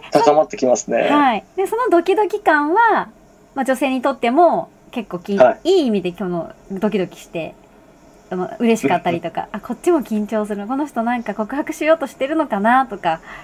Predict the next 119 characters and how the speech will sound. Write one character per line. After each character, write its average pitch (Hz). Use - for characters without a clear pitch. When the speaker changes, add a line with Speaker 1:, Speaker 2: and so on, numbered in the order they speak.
Speaker 1:
あ 113
ー、 -
そ 170
う -
い 233
う -
の 220
っ -
て -
や -
っ -
ぱ 117
分 117
か 196
る 202
ん -
で 220
す 208
よ 202
ね、 208
き 208
っ 196
と。 -
Speaker 2:
わ 226
か 226
り 226
ま 226
す -
ね。 185
そ 294
れ、 370
そ 370
の 349
ド 262
キ 311
ド 320
キ 320
が 240
ま 196
た 196
女 202
性 214
が 226
恋 302
の 208
ド 180
キ 190
ド 202
キ 196
と 185
勘 233
違 247
い 208
を 196
し -
て、 392
相 208
手 196
に 170
好 196
意 170
を 165
持 170
つ 170
と -
か -
ね。 311
Speaker 1:
あ、 -
な 131
ん -
か 117
そ -
れ 160
っ 160
て 143
い 175
い -
情 127
報 117
で 107
す -
ね。 104
Speaker 2:
は 220
い。 185
吊 247
り 247
橋 233
効 202
果 160
っ -
て -
い -
う -
ん -
で -
す -
け -
れ -
ど -
も。 208
Speaker 1:
あ、 104
そ -
う 170
い 180
う -
こ 196
と 170
が 123
あ 127
る 120
ん 113
で 101
す -
ね。 101
Speaker 2:
あ 190
り 185
ま 185
す 175
ね。 175